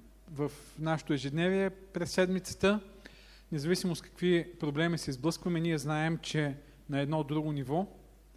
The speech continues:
духовно ниво, ние сме победители и тази победа се осъществява вътре в нас. Добре дошла на Креми в екипа на хвалението. Добре, имаме вече попълнение, така че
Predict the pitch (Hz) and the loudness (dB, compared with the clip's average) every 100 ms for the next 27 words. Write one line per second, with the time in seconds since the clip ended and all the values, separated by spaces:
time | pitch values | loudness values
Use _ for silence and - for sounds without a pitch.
0 | - - - - - - - - - 135 | -20 -20 -20 -20 -20 -20 -20 -20 -12 -8
1 | 123 165 175 170 156 131 151 202 - - | 0 2 4 2 2 4 6 6 2 -12
2 | - - - - - - - - - - | -20 -20 -20 -20 -20 -20 -20 -20 -20 -20
3 | - 208 165 165 170 143 139 135 151 156 | -14 -2 0 0 -2 -2 0 2 2 0
4 | 139 156 196 - 151 131 160 160 147 139 | 0 2 0 -4 -10 0 2 2 -2 2
5 | 165 160 - 135 - 131 - - 147 143 | 2 2 0 -4 -4 -8 -12 -4 0 2
6 | 135 147 139 139 135 127 117 - - - | 2 0 -2 -4 -4 -4 -4 -8 -10 -16
7 | - - - - - - - - - - | -20 -20 -20 -20 -20 -20 -20 -20 -20 -20
8 | - - - - - - - 143 143 180 | -20 -20 -20 -20 -20 -20 -12 0 6 6
9 | 170 175 175 165 - 175 185 180 170 147 | 6 4 4 2 2 8 10 10 8 4
10 | 139 - 139 131 - 151 143 127 - 143 | 0 -2 -4 -2 -2 0 -2 -2 -2 0
11 | 151 151 139 143 180 196 135 147 165 160 | 2 0 -2 2 2 4 4 6 6 6
12 | 160 156 151 151 - - 151 151 160 170 | 4 4 2 0 -4 -2 0 2 4 4
13 | 185 208 175 - 156 151 175 170 | 4 2 -2 -2 0 2 4 4